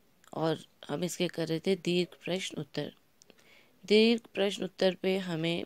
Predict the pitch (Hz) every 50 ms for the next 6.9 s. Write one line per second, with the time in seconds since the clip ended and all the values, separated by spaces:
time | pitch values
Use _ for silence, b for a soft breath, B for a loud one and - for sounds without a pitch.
0 | - - 185 190 190 - - 175 170 165 170 170 175 - - 190 175 165 160 -
1 | - 180 175 - - - 170 - - 165 - 170 165 160 - 170 170 165 - 170
2 | 165 - - - - - 156 160 156 - - 165 165 - B B B B B B
3 | B B B B B B - - 170 160 - - 160 156 151 156 170 - - -
4 | - 147 139 - - - - - - - - - - - _ _ _ _ _ B
5 | B B B B B B B B - - 214 254 247 - 226 214 214 220 214 214
6 | 214 _ - 190 180 180 190 190 180 - 180 165 - - - 160 160 165